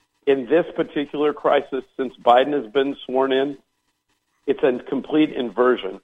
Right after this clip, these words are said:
Eighty-five percent of the people apprehended now are from every other country other one, than one of those four. So the cartels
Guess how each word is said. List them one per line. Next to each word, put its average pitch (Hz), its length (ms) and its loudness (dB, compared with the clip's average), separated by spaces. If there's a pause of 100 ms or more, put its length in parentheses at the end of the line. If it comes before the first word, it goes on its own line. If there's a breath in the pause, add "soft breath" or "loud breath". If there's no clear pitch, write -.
(120)
Eighty-five 143 680 4
percent 127 360 -4
of 117 100 -6
the 110 80 -8
people 113 400 2
apprehended 117 560 0
now 120 380 2 (920)
are 131 220 6
from 131 220 -6 (100)
every 147 320 0
other 131 180 0
country 127 540 -10
other 123 200 0
one, 117 300 -6
than 113 180 -8
one 117 160 -4
of 107 100 -6
those 107 200 -4 (140)
four. 113 320 -2 (720)
So 131 120 2
the 123 80 -4
cartels 165 720 2